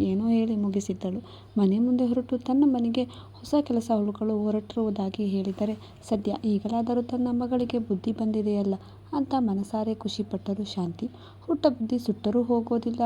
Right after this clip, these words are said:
ಅನ್ನೋ ರೀತಿ ಭವಾನಿ ಮನಸ್ಥಿತಿ ಧರಣಿ ಜೀವನಕ್ಕೆ ಕಂಟಕ ಬಯಸುವುದೇ ಆಗಿತ್ತು. ಕಾಲೇಜ್ ಮುಗಿಸಿ ಬಂದಿದ್ದ ಮುದ್ದಾದ ಜೋಡಿ ಮನೆ ತಲುಪಿದ್ದರೆ ನಾಗ ಆಗ ಚೇತರಿಸಿಕೊಂಡಿದ್ದ.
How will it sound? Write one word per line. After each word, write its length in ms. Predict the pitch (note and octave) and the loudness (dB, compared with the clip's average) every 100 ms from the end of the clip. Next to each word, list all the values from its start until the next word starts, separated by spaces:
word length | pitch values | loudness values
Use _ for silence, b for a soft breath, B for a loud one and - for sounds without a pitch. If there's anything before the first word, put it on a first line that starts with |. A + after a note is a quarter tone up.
| A3+ | 0
ಅನ್ನೋ 280 | B3+ C#4+ C4+ | 2 4 4
ರೀತಿ 300 | A#3 A#3+ A#3 | 2 0 -2
ಭವಾನಿ 440 | G#3 G3 G#3+ A#3 | 0 0 2 2
ಮನಸ್ಥಿತಿ 580 | A#3+ A#3+ A#3+ A#3+ A#3 B3 - | 2 2 0 -2 -2 -6 -4
ಧರಣಿ 320 | G#3 G#3 B3+ C4+ | -2 2 2 2
ಜೀವನಕ್ಕೆ 580 | A#3 G#3+ G#3 G3+ A#3+ A3+ B B - | 0 0 -2 -2 -2 -4 B B -2
ಕಂಟಕ 380 | C#4 C4 A#3 A3+ | 2 2 2 0
ಬಯಸುವುದೇ 600 | G3+ G3+ G#3 G3+ G3 A3 | 2 0 0 -2 -2 -2
ಆಗಿತ್ತು. 460 | F#3+ F#3 G3 - E4 - B B B _ _ - | -2 -4 -8 -10 -12 -14 B B B _ _ -2
ಕಾಲೇಜ್ 380 | G#3 G#3 B3+ | 0 0 -2
ಮುಗಿಸಿ 300 | - C4+ B3+ | 0 0 2
ಬಂದಿದ್ದ 340 | C4+ C4+ C4 C4 | 2 2 2 0
ಮುದ್ದಾದ 480 | B3+ A3+ G3 G#3 G#3 | 0 0 0 0 0
ಜೋಡಿ 320 | A3 G#3+ G3+ C#4+ - - | 0 0 -2 -4 -8 0
ಮನೆ 240 | G3 F#3+ A3 | 2 2 2
ತಲುಪಿದ್ದರೆ 640 | A#3+ A3+ A3+ G#3 A3+ A#3 A#3 B B | -2 -2 -2 0 0 0 -4 B B
ನಾಗ 280 | B3+ C4+ B3+ A#3+ | 4 4 2 0
ಆಗ 220 | A3+ G#3+ A3+ | -2 -4 -4
ಚೇತರಿಸಿಕೊಂಡಿದ್ದ. 880 | A3+ G#3+ G3+ G#3+ - A3 G3+ G3 G3 | -4 -2 0 -2 -2 -4 -2 -2 -4